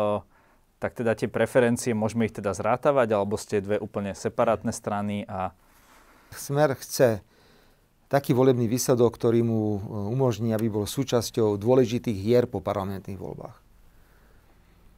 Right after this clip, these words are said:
Speaker 2: Ja nebudem tlačiť dnes, pán redaktor, na ulicu, ako to robil Matovič, Sulík a ďalší.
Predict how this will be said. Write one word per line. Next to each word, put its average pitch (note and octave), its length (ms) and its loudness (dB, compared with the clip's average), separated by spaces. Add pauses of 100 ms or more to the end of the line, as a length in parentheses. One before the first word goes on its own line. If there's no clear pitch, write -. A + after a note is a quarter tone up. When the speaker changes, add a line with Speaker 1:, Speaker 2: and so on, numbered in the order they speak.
(300)
Speaker 2:
Ja F#3+ 80 -2
nebudem F#3 320 8
tlačiť C#3 320 6
dnes, A2+ 240 -2 (240)
pán A2+ 160 0
redaktor, A#2 400 -2
na A2 160 -2
ulicu, C3+ 400 0
ako G#2 240 -2
to A2 100 -2 (380)
robil G#2+ 160 -4
Matovič, G#2 640 -4
Sulík G#2+ 320 -2
a G2 80 -4
ďalší. G#2+ 480 -2